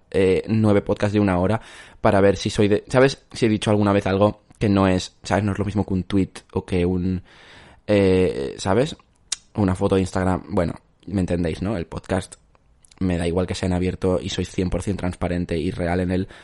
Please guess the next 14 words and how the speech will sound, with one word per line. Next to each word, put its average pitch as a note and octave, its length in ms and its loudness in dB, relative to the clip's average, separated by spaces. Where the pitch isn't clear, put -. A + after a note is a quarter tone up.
porque F2+ 280 -4
sé - 240 -4
que - 120 -6
nadie E2+ 480 -2
se - 180 -6
va E2+ 100 0
a D#2+ 80 -4
poner E2 240 -2
a - 20 0
escuchar E2 320 -6
el D#2+ 120 -6
podcast - 540 -8
en F2 140 -4
plan, D2 380 -8